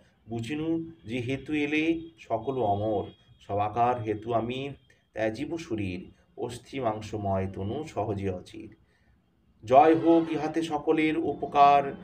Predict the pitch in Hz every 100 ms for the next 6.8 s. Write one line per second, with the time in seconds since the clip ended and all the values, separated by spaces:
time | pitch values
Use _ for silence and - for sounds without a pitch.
0 | - - - 131 135 131 127 - 120 123
1 | 113 113 113 - 110 107 107 110 101 101
2 | - 92 90 87 - - - - - 95
3 | 117 113 120 113 120 110 113 110 113 113
4 | 113 113 113 107 107 - 107 104 101 -
5 | _ - 110 107 156 143 - 101 95 92
6 | - - 107 113 131 123 120 123